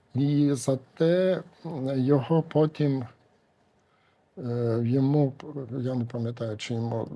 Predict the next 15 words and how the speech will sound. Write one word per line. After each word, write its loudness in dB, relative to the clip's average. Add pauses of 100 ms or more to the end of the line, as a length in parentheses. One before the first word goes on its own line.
(160)
догану -4
якусь -12
там -6
вліпили, -4
ну, 2
його, 2
його 2
просто 0
скромсали -4
ці -12
партійні -6
вожді -4 (260)
за -4
такий -6
вчинок, -6